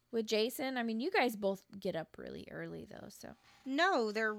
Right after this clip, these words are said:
Speaker 2: really hasn't been. I think I probably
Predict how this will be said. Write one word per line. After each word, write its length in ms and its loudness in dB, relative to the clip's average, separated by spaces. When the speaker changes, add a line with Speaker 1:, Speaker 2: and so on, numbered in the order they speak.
Speaker 2:
really 640 -2
hasn't 600 -2
been. 400 -6
I 120 -4
think 260 -6
I 120 0
probably 840 -6